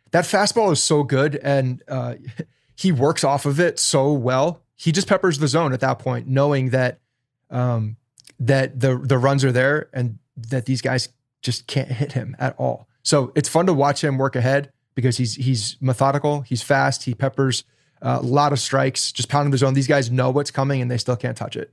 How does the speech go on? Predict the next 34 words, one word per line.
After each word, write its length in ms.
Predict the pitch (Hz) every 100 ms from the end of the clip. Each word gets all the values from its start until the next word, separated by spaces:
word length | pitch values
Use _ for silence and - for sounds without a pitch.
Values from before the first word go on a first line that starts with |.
| _
And 240 | 131 123 113 -
when 180 | 135 135
you 160 | 165 143
have 140 | 143 139
a 60 |
guy 180 | 135 135
in 240 | 139 143
that, 280 | 131 131 - _ _ -
in 140 | 139
that 140 | 139 143
type 260 | 151 143
of, 240 | 127 117 - _ _ _ _ _ _ _
uh, 220 | 123 110 - -
you 100 | 147
know, 120 | 131
position, 640 | 127 123 160 147 123 107 - 135
it's 160 | 135
special 420 | - - 139 139
stuff 480 | 131 - 127 123 - _ 127
because 320 | 131 117 - _ _ _ -
these 160 | 151
major 220 | 151 131 143
league 220 | 131 - 135 -
players, 320 | - 139 123
even 140 | 135 139
when 100 | 143
there's 140 | 143
a 20 |
fastball 420 | 135 143 117 120
coming, 220 | 123 127 120
can't 160 | 120
hit 100 | 113
the 60 | 113
fastball. 380 | 110 120 -